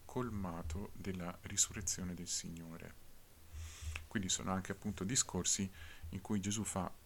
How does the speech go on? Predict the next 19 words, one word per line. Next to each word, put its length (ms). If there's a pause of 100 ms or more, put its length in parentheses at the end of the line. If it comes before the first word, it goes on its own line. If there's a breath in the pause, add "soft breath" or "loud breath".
(140)
esplicito 520
riferimento 680
alla 200
sua 400 (480 loud breath)
imminente 480
passione, 840 (120)
al 140
suo 160
imminente 380
passaggio 760
al 120
Padre, 560 (480 loud breath)
fa 160
riferimenti 760
all'invio 460
dello 200
Spirito, 680 (360 loud breath)
fa 160
riferimenti 840